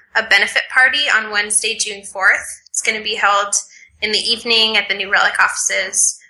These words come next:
and we're gonna be raising money for App Camp for Girls, which I guess would be my third pick in itself. Um, it's a really great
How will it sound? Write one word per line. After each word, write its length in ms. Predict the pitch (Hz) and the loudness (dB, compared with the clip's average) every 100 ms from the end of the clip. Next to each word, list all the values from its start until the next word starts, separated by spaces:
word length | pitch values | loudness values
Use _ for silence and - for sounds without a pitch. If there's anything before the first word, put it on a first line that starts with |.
| - | -6
and 100 | 214 | 0
we're 120 | 208 | 2
gonna 220 | 214 214 | 2 -2
be 580 | 214 208 202 196 - - _ | -2 -2 0 0 -2 -8 _
raising 440 | 240 285 349 339 | 0 2 0 0
money 320 | 285 240 240 233 | 2 2 2 -2
for 300 | - 220 208 | -4 2 4
App 260 | 196 220 | 4 0
Camp 220 | - 226 | -4 -8
for 180 | - 214 | -4 -4
Girls, 720 | 214 170 - - - - - - - _ | 0 -2 -2 -4 -2 -2 -4 -14 -20 _
which 500 | - 208 185 - - - | -4 0 2 0 -2 -4
I 80 | 247 | -2
guess 260 | 202 208 220 | 0 0 -2
would 100 | 214 | -6
be 100 | 208 | -2
my 160 | 196 | -2
third 340 | 220 330 311 - | 0 0 0 -2
pick 400 | - - - - | -4 -4 -6 -4
in 80 | 240 | 0
itself. 600 | 214 - 226 196 190 - - | 0 2 4 4 2 -4 0
Um, 300 | 208 208 214 | 0 0 -4
it's 140 | 208 | -6
a 100 | 226 214 | -6 -2
really 260 | 233 247 247 | 0 2 0
great 480 | 226 226 220 220 | 0 2 2 0